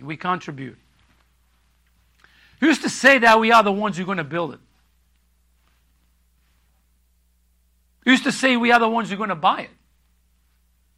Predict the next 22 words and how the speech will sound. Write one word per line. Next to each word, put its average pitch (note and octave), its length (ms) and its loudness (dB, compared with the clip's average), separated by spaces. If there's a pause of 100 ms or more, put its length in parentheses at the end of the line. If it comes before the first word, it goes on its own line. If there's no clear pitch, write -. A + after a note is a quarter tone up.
(1500)
God G3+ 280 0
knows. F3+ 260 -8 (1300)
We A3+ 160 4
might A#3 260 6
be A#3 180 0
like G3+ 300 2
David, G#3 380 0
contributing E3 720 -4
for F3 220 -6
a - 20 -6
cause. E3 640 -6 (640)
Somebody G3+ 360 2
else G#3 160 4
can G3 200 -6
come G3 160 -2
along F#3+ 280 0
and F3+ 140 -6
say, F3+ 360 -2 (500)
"Hey, G3+ 100 2
what A#3+ 180 6
a F#3+ 40 6
blessing. F#3+ 640 0